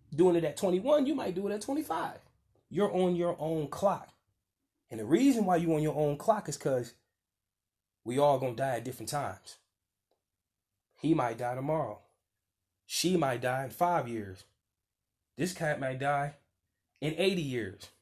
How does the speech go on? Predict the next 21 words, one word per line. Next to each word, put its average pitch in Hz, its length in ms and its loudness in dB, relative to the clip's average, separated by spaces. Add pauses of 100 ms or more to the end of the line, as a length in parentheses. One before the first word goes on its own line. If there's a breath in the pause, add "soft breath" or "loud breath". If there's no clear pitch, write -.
(600)
You 113 180 -6
all 135 300 2
on 131 100 -6
a 113 80 -10
separate 135 500 -10
clock, 139 320 -6
son. 117 340 -12 (1500)
Stop 135 340 -6
worrying 143 300 -2
about 127 240 -4
the 113 60 -10
next. 139 480 -6 (240)
Handle 156 500 0
yours. 143 520 -2 (840)
Handle 156 680 0
yours. 147 400 2
We 208 280 -2
need 190 300 -4
to 165 120 -2
handle 165 440 -2
ours. 160 600 -2